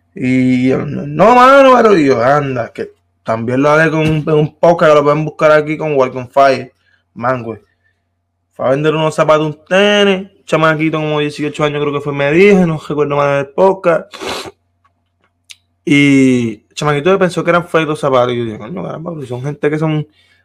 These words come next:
legítimas, entiende que yo, por, por lo menos yo, por lo menos sé de ellos", pero mucha gente quizás no desconfían, o quizás porque el tenis es un,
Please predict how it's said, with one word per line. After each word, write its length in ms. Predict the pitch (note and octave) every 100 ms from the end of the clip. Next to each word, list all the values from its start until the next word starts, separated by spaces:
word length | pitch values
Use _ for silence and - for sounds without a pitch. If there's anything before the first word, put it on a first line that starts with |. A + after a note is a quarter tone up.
| -
legítimas, 600 | B2+ C#3 D3 D#3+ E3 C#3
entiende 440 | B2+ - D3+ D#3
que 100 | B2+
yo, 140 | B2 B2
por, 140 | C3+ _
por 100 | C3+
lo 60 | C3+
menos 220 | D3+ E3
yo, 120 | F3
por 120 | F3+ E3+
lo 80 |
menos 200 | E3 E3
sé 100 | E3
de 100 | D#3+
ellos", 160 | D#3 C3+ -
pero 240 | B2 B2+ _ _ _ _ _ _ _
mucha 340 | A#2+ B2+ D3 D3
gente 260 | D3 C#3+
quizás 240 | B2 A#2+ A#2+
no 480 | B2 C3 C#3 C3+ B2
desconfían, 640 | A#2 - - B2 C#3+ C#3
o 160 | B2+ A#2
quizás 180 | A#2+ A#2
porque 220 | B2+ D3+
el 180 | C3+ -
tenis 340 | C#3 D3 D3
es 220 | - C3
un, 180 | C3 C#3+